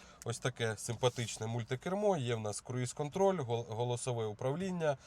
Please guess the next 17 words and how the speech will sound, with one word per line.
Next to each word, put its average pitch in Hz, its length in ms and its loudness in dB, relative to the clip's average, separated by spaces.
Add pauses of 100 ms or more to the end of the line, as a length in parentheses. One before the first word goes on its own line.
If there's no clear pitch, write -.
(280)
двохзонний 139 440 0
клімат-контроль, 170 880 -2
запуск 117 460 0
двигуна 120 440 -2
з - 60 -10
кнопки. 160 560 0 (280)
Ось 123 180 2
така 120 280 4
мультимедіа 120 720 0
з - 60 -8
підтримкою 123 580 -2
Bluetooth, 123 400 0
M 113 160 -4
P 131 120 -4
три 113 220 -4
і 135 60 2
aux, 190 440 0